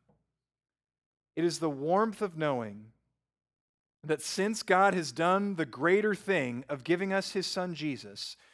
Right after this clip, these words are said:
that he will also take care of the lesser things, that they will be added to us as well. When we believe that God can and that God cares, it gives us the perspective we need. It helps us to see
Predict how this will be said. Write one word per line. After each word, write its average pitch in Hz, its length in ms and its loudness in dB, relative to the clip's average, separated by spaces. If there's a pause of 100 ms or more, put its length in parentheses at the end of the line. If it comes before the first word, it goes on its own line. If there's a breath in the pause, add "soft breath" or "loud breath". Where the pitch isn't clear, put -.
(120)
that 135 100 -6
he 160 120 -6
will 160 140 2
also 175 400 6
take 165 280 -4
care 151 280 0
of 139 240 -6
the 135 100 -2
lesser 127 360 -2
things, 92 640 -18 (340)
that 120 120 -12
they 156 140 0
will 180 120 4
be 170 180 0
added 147 360 4
to 156 160 -10
us 123 380 -4
as 117 200 -12
well. 104 420 -14 (1160)
When 160 160 -4
we 220 140 2
believe 214 580 0 (220 soft breath)
that 175 160 -4
God 185 340 2
can 143 540 -6 (180 soft breath)
and 151 140 -2
that 170 100 -4
God 185 340 2
cares, 139 640 -2
it 143 200 -12
gives 196 320 2
us 190 200 -2
the 175 120 -4
perspective 214 840 -2
we 226 180 -2
need. 180 480 -2
It 139 100 -12
helps 139 300 -8
us 180 160 -10
to 214 100 -12
see 165 500 -6